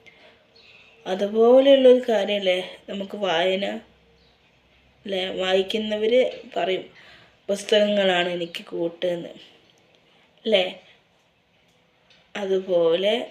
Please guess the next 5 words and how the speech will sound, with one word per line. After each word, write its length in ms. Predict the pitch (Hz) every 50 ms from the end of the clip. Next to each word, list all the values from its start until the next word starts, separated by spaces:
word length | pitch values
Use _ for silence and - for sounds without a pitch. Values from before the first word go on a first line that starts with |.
| - _ -
നമ്മുടെ 260 | 185 196 190 185 196 196 196 202
ജീവിതത്തിൽ 560 | 185 175 170 175 175 170 156 151 - 180 196 196 190 180 190
ഏറ്റവും 540 | 190 190 - _ _ - - 254 233 233 233 226 220
നല്ല 240 | 208 202 196 196 202 202 214 277 - - _ _ _ _ _ _ _ _ _ - _ _ _ _ - - -
സ്വഭാവങ്ങളിലൊന്നാണ് 1200 | - 196 185 180 180 185 190 202 214 214 220 214 220 220 208 190 190 185 180 165 156 156 190 214